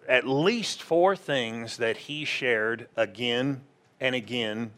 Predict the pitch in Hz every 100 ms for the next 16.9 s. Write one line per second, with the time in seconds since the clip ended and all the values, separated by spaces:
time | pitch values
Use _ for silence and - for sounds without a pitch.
0 | _ _ 123 120 143 202 95 - - -
1 | - 113 143 220 220 123 123 120 123 131
2 | 120 147 185 90 - - _ _ _ _
3 | _ _ - 120 120 127 156 127 104 101
4 | 110 135 - _ _ _ - 127 127 165
5 | 208 87 80 - - 120 107 - 156 208
6 | 185 113 107 101 98 104 101 110 - _
7 | _ - 175 - 147 151 147 139 135 117
8 | - - 131 123 131 131 143 - 120 113
9 | 123 113 - - _ - 131 113 120 127
10 | 120 131 151 - - - - - 165 -
11 | 156 - - 143 - - 151 151 135 113
12 | 123 120 131 143 156 - - _ _ -
13 | 117 110 104 117 120 143 139 127 131 139
14 | 117 117 120 120 117 110 104 120 127 127
15 | 127 143 107 104 113 147 180 104 104 117
16 | 131 - 107 95 110 143 95 69 -